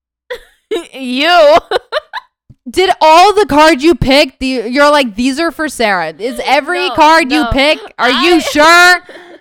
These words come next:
Speaker 2: It sure looks like it.
Speaker 1: No, I picked some cards for me. The reason why it's, I say is you. Okay, hold on. Relax.
Speaker 2: I'd be interested, actually.
Speaker 1: Relax.
Speaker 2: It seems like fun decor.
Speaker 1: That's what I was gonna say. <laughs>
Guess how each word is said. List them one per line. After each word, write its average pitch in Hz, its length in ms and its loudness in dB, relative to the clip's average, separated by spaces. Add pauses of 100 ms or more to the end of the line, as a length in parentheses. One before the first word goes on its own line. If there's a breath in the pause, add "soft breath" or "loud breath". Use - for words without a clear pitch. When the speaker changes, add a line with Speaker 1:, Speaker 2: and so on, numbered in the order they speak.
(200)
Speaker 2:
It 233 80 -20
sure 339 380 0
looks 320 240 -2
like 247 260 -6
it. 226 300 -14 (160)
Speaker 1:
No, 254 100 -14
I 233 120 -10
picked 269 240 -16
some 269 160 -12
cards 208 260 -6
for 220 160 -10
me. 196 180 -6
The 254 140 0
reason 370 300 -2
why 269 220 2
it's, 240 260 -2
I 226 160 0
say 220 320 -2
is 185 120 -14
you. 185 180 -6
Okay, 247 180 -8
hold 294 160 -4
on. 202 200 -6
Relax. 302 460 -4
Speaker 2:
I'd 370 180 -12
be 381 140 -6
interested, 285 420 -12
actually. 214 220 -4
Speaker 1:
Relax. 233 300 -2
Speaker 2:
It 254 60 -12
seems 339 220 -12
like 349 160 -10
fun 240 200 -6
decor. 160 500 -16 (580)
Speaker 1:
That's 247 300 -2
what 392 220 2
I 403 180 4
was - 80 -4
gonna 392 280 4
say. 381 540 2
<laughs> - 40 -20